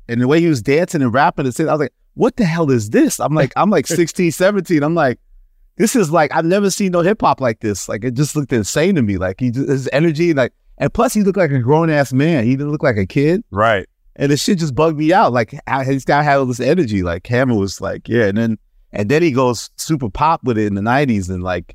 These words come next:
Speaker 1: Can't Touch This. And that shit is, like, I remember seeing people's grandma, like, buy that shit at Tower Records. Like,
Speaker 2: Yeah.
Speaker 1: like, that shit was crazy. People forget Hammer. I see that, all this shit by fifty Talk.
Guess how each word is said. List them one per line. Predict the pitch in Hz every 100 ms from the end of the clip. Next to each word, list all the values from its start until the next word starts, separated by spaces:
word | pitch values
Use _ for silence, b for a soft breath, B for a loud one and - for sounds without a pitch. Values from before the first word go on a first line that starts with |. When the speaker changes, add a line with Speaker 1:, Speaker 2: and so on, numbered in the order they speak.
| _ -
Speaker 1:
Can't | 113 95
Touch | 135 151
This. | 110 101 -
And | 98
that | 107 117
shit | 147
is, | 123
like, | 98 92 - _ _ _ -
I | 170
remember | 202 160
seeing | 151 190 160
people's | 175 143 98
grandma, | 104 139 151 135 117 104 -
like, | 113 104 82
buy | 113 113
that | 107
shit | - 98
at | 95
Tower | 117 101 95
Records. | 101 - - -
Like, | - 87
Speaker 2:
Yeah. | 90 143 196 180 123 -
Speaker 1:
like, | 95 87
that | 113 147
shit | 113 87
was | 85
crazy. | - - 147 151 82 80 - -
People | 190 254
forget | - 196 233
Hammer. | 202 247 - -
I | -
see | - 320 190
that, | 175 185 170
all | 214
this | 226
shit | 208
by | 208
fifty | 233 226
Talk. | 202